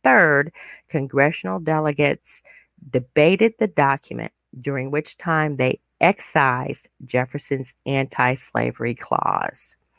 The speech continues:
The removal was mostly fueled by political and economic expedients, e-, e-, expediencies.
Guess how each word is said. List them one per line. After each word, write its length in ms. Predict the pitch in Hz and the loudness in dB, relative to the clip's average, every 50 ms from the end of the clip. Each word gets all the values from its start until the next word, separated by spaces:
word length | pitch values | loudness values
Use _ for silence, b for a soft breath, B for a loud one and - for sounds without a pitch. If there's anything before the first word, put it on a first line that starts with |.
| B B B B B B _ | B B B B B B _
The 100 | - 131 | -4 -4
removal 580 | 135 135 139 139 151 156 180 170 175 175 180 165 | -2 -2 -2 0 0 0 0 2 0 0 0 0
was 220 | - 127 123 - | -2 -4 -4 -2
mostly 440 | 123 123 131 131 - - 135 135 - - | -2 -2 -2 -2 -2 -2 -2 -4 -4 -4
fueled 300 | - - 190 202 196 170 | -2 0 2 2 2 2
by 160 | 143 127 123 | 2 0 0
political 580 | 127 - - 135 139 139 156 160 - - 139 139 | 0 -4 -4 -2 0 0 0 0 0 -2 -2 0
and 160 | 127 123 127 | 0 0 0
economic 720 | 117 - - 127 135 156 196 240 269 269 277 277 277 - B B B B B B B B B _ _ _ _ _ _ _ _ _ _ _ - | -2 -2 -2 0 2 4 6 6 8 8 8 6 6 2 B B B B B B B B B _ _ _ _ _ _ _ _ _ _ _ 0
expedients, 1200 | 214 160 - - - - - _ _ - 196 190 175 160 139 135 131 - - - - - - - - _ _ _ _ _ - | 0 0 0 -2 -6 -8 -8 _ _ 0 0 2 0 0 0 0 -2 -2 -4 -6 -8 -6 -6 -8 -10 _ _ _ _ _ 2
e-, 100 | 143 - - - | 2 2 4 4
e-, 220 | 160 175 175 - _ _ _ _ | 4 4 4 2 _ _ _ _
expediencies. 1800 | - 170 165 - - - - - - 214 208 214 180 156 156 156 127 113 110 - - - - - - - - - - - - - - - - | 2 2 2 0 -6 -8 -4 -2 -2 0 0 0 -2 -2 -2 -2 -2 -2 -4 -6 -8 -8 -8 -8 -10 -12 -14 -16 -14 -10 -10 -8 -8 -10 -12